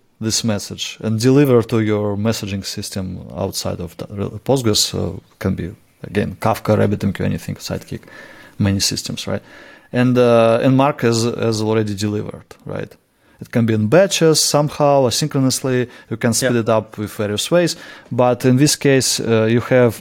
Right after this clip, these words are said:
Speaker 1: guaranteed delivery and eventually consistent state,
Speaker 2: <laughs>
Speaker 1: which for microservices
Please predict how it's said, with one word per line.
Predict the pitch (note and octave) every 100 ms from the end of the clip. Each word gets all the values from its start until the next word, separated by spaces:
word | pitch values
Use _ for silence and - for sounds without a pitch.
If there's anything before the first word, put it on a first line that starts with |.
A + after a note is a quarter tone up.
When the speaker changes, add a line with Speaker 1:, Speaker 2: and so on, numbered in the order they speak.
| A#2+
Speaker 1:
guaranteed | G#2+ A2+ A2+ A#2 C3 G#2+
delivery | G#2+ B2+ F#3 F#3+ G#3+ - _ _ -
and | A#2 A#2 A#2+ A2 - _ _ -
eventually | C3 E3+ E3 D3+ C3+
consistent | B2+ - B2 - A2
state, | - - - _ _ _ -
Speaker 2:
<laughs> | - - - A#2
Speaker 1:
which | A2+ C#3 - -
for | C3+ C3 B2+
microservices | B2+ C3+ A#2 - B2 G#2 G2+